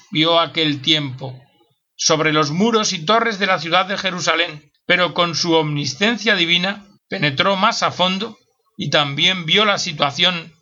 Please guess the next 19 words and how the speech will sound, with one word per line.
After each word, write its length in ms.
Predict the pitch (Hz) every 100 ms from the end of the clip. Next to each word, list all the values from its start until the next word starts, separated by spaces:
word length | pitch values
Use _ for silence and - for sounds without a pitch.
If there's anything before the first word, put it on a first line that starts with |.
| _
interna 680 | 151 139 131 220 240 247 220 _
de 140 | 160 147
la 80 | 143
ciudad 480 | 139 131 139 131 - _ _ _ -
y 120 | 135
de 100 | 139
sus 220 | 139 131
habitantes. 840 | 131 127 131 127 113 - - - _ _ - -
Pues 160 | 175 156
así, 260 | 165 214
queridos 400 | 185 175 156 151
fieles, 640 | 160 151 139 139 - - _
el 140 | 147 160
Hijo 240 | - 202
de 120 | 175
Dios, 460 | 156 156 147 - - _ _ -
en 120 | 147
su 180 | 131 147
omnisciencia, 840 | 143 139 131 165 160 156 165 175